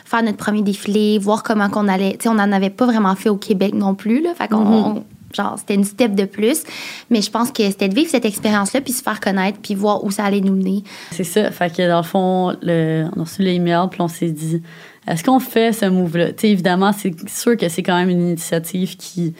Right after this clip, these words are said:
Speaker 2: coûte de l'argent. Fait que, tu sais, pour quand même une petite entreprise comme nous, c'était quand même tout un projet. Puis c'était comme, « Ok, est-ce que, tu sais, on », parce qu'on a dû quand même créer t-, toute une nouvelle collection, tout le processus de
Speaker 1: Mhm.
Speaker 2: développement de produits, tout le temps investi,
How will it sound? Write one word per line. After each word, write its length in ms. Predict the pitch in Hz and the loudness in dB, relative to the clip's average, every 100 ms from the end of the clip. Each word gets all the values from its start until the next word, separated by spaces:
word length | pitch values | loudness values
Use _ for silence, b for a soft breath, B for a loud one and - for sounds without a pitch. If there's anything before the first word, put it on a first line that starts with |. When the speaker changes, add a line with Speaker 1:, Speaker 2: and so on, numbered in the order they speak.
| B B _ - | B B _ 0
Speaker 2:
coûte 200 | 220 180 | 2 4
de 100 | 190 | 2
l'argent. 640 | 175 170 165 180 180 190 190 | 2 2 2 2 4 4 2
Fait 140 | 170 | -2
que, 60 | 165 | -2
tu 60 | |
sais, 40 | 202 | -2
pour 120 | - | -2
quand 120 | - | 0
même 140 | 185 185 | 2 2
une 140 | 170 | 0
petite 260 | 180 170 175 | -4 -2 -4
entreprise 400 | 170 175 190 - | -2 -2 -2 -2
comme 220 | 165 165 | -2 0
nous, 220 | 175 185 185 B B B | 2 0 -2 B B B
c'était 180 | - 185 | -4 -2
quand 120 | 185 | 2
même 160 | 196 202 | 2 4
tout 120 | 214 | 4
un 120 | 202 175 | 2 2
projet. 500 | 185 170 165 185 185 | 0 0 2 2 0
Puis 80 | - | -2
c'était 180 | 175 | -2
comme, « 160 | 170 165 165 | 0 0 0
Ok, 160 | 165 | 0
est-ce 300 | 185 165 - | 2 2 0
que, 280 | - 185 180 | 0 2 0
tu 500 | 175 - - - 185 | -2 -14 -20 -2 2
sais, 60 | 170 | 2
on », 240 | 165 - | 2 0
parce 140 | 175 165 | -4 0
qu'on 260 | 170 165 | 2 4
a 60 | 165 | 2
dû 180 | 160 202 | 2 0
quand 100 | 175 | 0
même 140 | 180 | 0
créer 220 | - 180 | -2 -4
t-, 260 | 175 175 - | -2 -4 -2
toute 160 | 196 | -2
une 240 | 175 165 160 - | 0 0 -2 0
nouvelle 440 | 190 180 185 180 | 0 2 2 2
collection, 600 | 185 160 160 - 175 175 | 2 0 0 -2 -2 -2
tout 100 | 165 180 | -2 -2
le 120 | 170 | -2
processus 420 | 190 175 175 190 | -2 -4 -2 0
de 60 | 165 | 0
Speaker 1:
Mhm. 60 | |
Speaker 2:
développement 400 | 170 160 170 165 | 0 0 0 0
de 60 | 165 | -2
produits, 380 | - 165 160 165 | -4 -6 -4 -4
tout 100 | 185 | -2
le 160 | 165 | -2
temps 140 | 165 190 | 0 0
investi, 600 | 180 165 165 - 180 | 2 0 -2 -6 -6